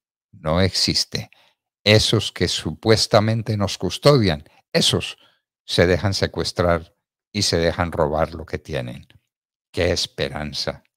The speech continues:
qué esperanza la que nos queda. Se roban al ejército mismo. Y el comandante del ejército, mudo, y el comandante de las fuerzas militares no dice nada,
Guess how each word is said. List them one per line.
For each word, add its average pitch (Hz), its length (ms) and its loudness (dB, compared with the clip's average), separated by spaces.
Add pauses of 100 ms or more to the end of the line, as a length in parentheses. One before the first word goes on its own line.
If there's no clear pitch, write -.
(140)
qué - 160 4
esperanza 95 840 2
la 80 140 -8
que 78 140 -8
nos 69 220 -12
queda. - 400 -4 (640)
Se - 280 -6
roban 95 540 4 (640)
al 76 220 0
ejército 90 880 -4 (220)
mismo. - 560 -14 (640)
Y 80 120 -6
el 76 140 -6
comandante 76 680 0
del 78 200 -2
ejército, 90 720 -4 (840)
mudo, 131 420 4 (360)
y - 80 2
el 120 140 6
comandante 90 580 0
de 87 60 -2
las 87 160 -2
fuerzas 82 400 -6
militares 82 760 -2
no 92 240 -2
dice 101 260 -2
nada, 131 340 0